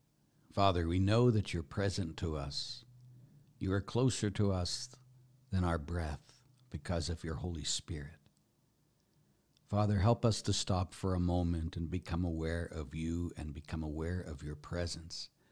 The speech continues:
all around us and within us.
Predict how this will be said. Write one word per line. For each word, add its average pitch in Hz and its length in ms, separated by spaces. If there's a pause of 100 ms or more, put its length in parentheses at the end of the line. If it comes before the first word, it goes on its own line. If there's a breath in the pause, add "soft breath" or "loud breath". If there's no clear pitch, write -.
(360 soft breath)
all 98 240
around 98 540
us 92 280
and 85 160
within 85 320
us. 80 400